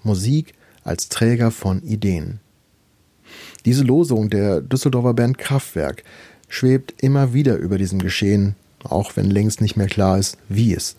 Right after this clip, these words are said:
weitergehen wird. Eines sei noch vorab gesagt. Es tut mir leid um alle, die in den geplanten zehn Folgen des Podcasts nicht zu Wort kommen oder vielleicht auch gar nicht genannt werden. Das Kölner Nachtleben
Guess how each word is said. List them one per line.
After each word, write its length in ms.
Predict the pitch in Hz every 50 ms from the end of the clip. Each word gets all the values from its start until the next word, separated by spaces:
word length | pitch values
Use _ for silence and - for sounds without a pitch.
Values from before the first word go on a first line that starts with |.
| _ -
weitergehen 520 | - 85 82 - - 92 92 85 85 - -
wird. 280 | - - - - - _ _ _ _ _ _ _ _ _ _ _ _ _ _ _ - - - - - - - - _ _ _ _ _ _ _ _
Eines 480 | - 135 147 170 185 190 180 - - -
sei 400 | - - - 139 139 139 139 139 135
noch 200 | 139 135 131 -
vorab 320 | - 143 127 123 120 -
gesagt. 500 | - 127 113 127 110 95 95 - - - - _ _ _ _ - -
Es 120 | 135 -
tut 200 | - 208 214 -
mir 60 | 208 156
leid 340 | 127 151 175 170 123 110
um 140 | 123 113 107
alle, 380 | - - 160 170 151 131 131 - - - - - - - - -
die 180 | - 143 151 165
in 140 | 160 151 151
den 160 | 151 147 147
geplanten 600 | 147 135 - - 143 147 165 180 170 - 160 143
zehn 260 | - - 156 147 143
Folgen 320 | 135 - 151 147 151 165 156
des 180 | 135 123 -
Podcasts 600 | - - 123 117 - - - 127 127 135 - -
nicht 320 | - 139 151 147 - - -
zu 260 | - - - 127 104
Wort 260 | 107 101 98 101 -
kommen 220 | - - 107 104 113
oder 260 | 110 120 117 117 113 - - - - -
vielleicht 360 | - 127 135 135 143 - 147
auch 100 | 131 -
gar 160 | - 131 131
nicht 160 | 131 127 -
genannt 360 | - 127 123 120 117 113 104
werden. 360 | 101 95 95 92 - - 104 - _ _ _ _ _ _ _ _ _
Das 140 | - 117 -
Kölner 240 | - 160 160 170 160
Nachtleben 640 | 160 170 180 - - - 131 123 123 127 135 143